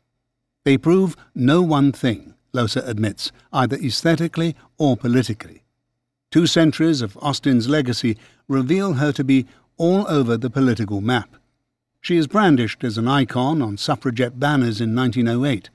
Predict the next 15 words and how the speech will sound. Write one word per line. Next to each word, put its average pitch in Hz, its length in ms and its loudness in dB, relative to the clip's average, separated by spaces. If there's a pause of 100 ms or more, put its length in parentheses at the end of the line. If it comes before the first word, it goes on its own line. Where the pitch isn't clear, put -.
(380)
and 123 140 2
used 147 340 4
at 117 120 -4
the 113 80 -8
same 151 260 2
time 123 320 2 (240)
as 202 140 -2
a 196 60 2
badge 131 380 2
of 120 140 -4
affiliation 135 800 2
by 107 160 0
male 127 360 2
club 156 280 -4
members 120 420 2